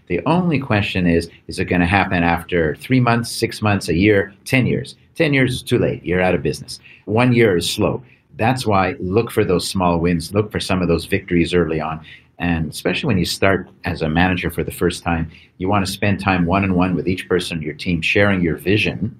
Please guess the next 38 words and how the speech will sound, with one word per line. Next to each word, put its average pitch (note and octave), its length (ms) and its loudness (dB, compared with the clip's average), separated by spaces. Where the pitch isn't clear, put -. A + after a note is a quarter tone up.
for E2 100 -4
what F2 160 0
it E2+ 100 0
is E2 160 -2
you E2+ 80 -2
wanna D#2 240 -4
do, C2 320 -6
and F2 540 0
making G2 300 0
sure G2 180 2
you're E2+ 240 2
involving F2 540 0
each D#2+ 260 -6
of - 80 -10
those D2+ 200 -8
people D2+ 380 -8
so - 120 -10
you F2 80 0
understand D#2+ 440 -4
what D#2+ 160 -6
their F#2+ 280 2
path D2+ 340 -4
is C#2+ 240 -6
and D#2+ 100 -6
you E2 100 0
look F2+ 140 0
for F2 100 -2
that D#2 180 0
alignment D2+ 460 0
so D2 140 -6
that D2 240 -6
you E2 100 -4
know D#2+ 140 0
what C#2+ 160 -2
they F#2+ 140 4
want F2 200 0
to D2 60 -2
do D2 320 -2